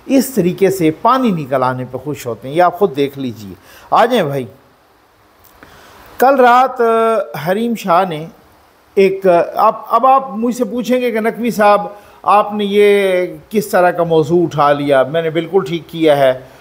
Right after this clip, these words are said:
आप मेरी गवाही भी देंगे, इस पे मैं बोलूँगा, आप देख लीजिएगा।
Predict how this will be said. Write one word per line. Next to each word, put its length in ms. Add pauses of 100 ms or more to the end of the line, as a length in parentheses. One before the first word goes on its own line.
(220)
आप 200
मेरी 220
गवाही 340
भी 140
देंगे, 500
इस 200
पे 160
मैं 200
बोलूँगा, 440
आप 400
देख 320
लीजिएगा। 720